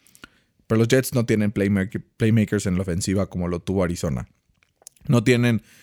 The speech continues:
a un Kyler Murray que pueda salirse de la bolsa y, y correr y, y mover a la defensa. Creo que la línea defensiva de los forty-niners se va a comer vivo a Sam Darnold. Va, como dijo en unos primeros partidos,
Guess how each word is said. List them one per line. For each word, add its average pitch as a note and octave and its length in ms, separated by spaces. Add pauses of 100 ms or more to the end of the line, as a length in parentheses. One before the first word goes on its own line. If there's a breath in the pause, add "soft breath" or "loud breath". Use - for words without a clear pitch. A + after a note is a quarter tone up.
(180 soft breath)
a A2+ 80
un A#2 160
Kyler A2 320
Murray A2 320
que G#2+ 120
pueda G#2 200
salirse G2 420
de G2+ 80
la G2 120
bolsa G2+ 460 (360 loud breath)
y, G#2+ 260
y G2 360
correr G#2+ 600
y, G2+ 260
y G#2+ 200
mover A2 340
a A2+ 60
la A2+ 100
defensa. A#2+ 600 (480 soft breath)
Creo A2 260
que A2+ 480 (1120)
la A2 320
línea C3+ 400
defensiva B2 640
de A2 160
los G2 160
forty-niners B2 580
se G2+ 140
va G#2 160
a A#2+ 100
comer G#2 380
vivo A2+ 160
a F#2+ 60
Sam A2+ 220
Darnold. A#2 300
Va, G#2+ 220 (260 soft breath)
como A#2+ 200
dijo C3+ 160
en D3 160
unos B2+ 260
primeros A#2 380
partidos, A2 520